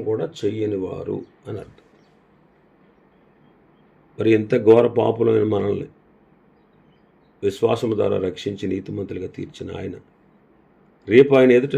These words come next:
నిలబెట్టినప్పుడు మనము ఆయన యొక్క నామం పేరట ఉచితంగా క్రీస్తు యేసునందు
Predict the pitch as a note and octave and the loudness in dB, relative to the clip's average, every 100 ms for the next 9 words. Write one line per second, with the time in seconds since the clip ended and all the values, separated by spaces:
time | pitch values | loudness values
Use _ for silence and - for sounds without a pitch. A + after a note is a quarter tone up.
0 | B2+ A#2+ A#2 A2 G#2 F2 F#2+ F2 E2 - | 0 2 0 -2 -4 -4 -6 -6 -10 -20
1 | _ _ _ _ _ _ _ _ _ _ | _ _ _ _ _ _ _ _ _ _
2 | _ _ _ _ _ _ - G2+ C3 B2+ | _ _ _ _ _ _ -6 0 2 4
3 | A2 B2 C#3+ C#3 C#3 B2+ G#2+ A#2 C#3 D3+ | 4 6 6 4 2 -2 -2 -2 0 0
4 | D3+ F#2 - - - _ _ _ _ _ | 0 -4 -6 -16 -20 _ _ _ _ _
5 | _ _ _ _ _ _ G#2 A#2 F3+ E3 | _ _ _ _ _ _ -6 -4 -2 0
6 | F3 C3 - - _ _ _ _ _ _ | 0 0 -4 -12 _ _ _ _ _ _
7 | _ _ _ _ _ _ - B2 D#3 - | _ _ _ _ _ _ -2 0 0 0
8 | D3 C#3 C3+ B2 G#2 F2 | 2 2 0 -4 -6 -10